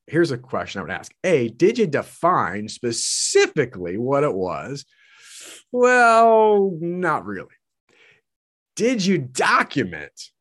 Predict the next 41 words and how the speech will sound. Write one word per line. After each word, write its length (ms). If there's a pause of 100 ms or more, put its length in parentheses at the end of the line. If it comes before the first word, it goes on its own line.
(800)
Did 240
you 140
document 800
the 100
agreed 460
upon 640 (340)
behaviors 760
and 120
actions 680 (1300)
between 400
the 80
producer 500
and 100
yourself? 380
Like, 80
what, 320
what 320
is 220
it? 100 (300)
What 140
does 120
it 140
look 200
like? 100 (680)
And 80
by 100
the 80
way, 140
there's 160
gonna 140
be 100
a 40
certain 280
standard 480
and 100
things 180
that 60
we 80
call 220
non-optional 600
behaviors, 600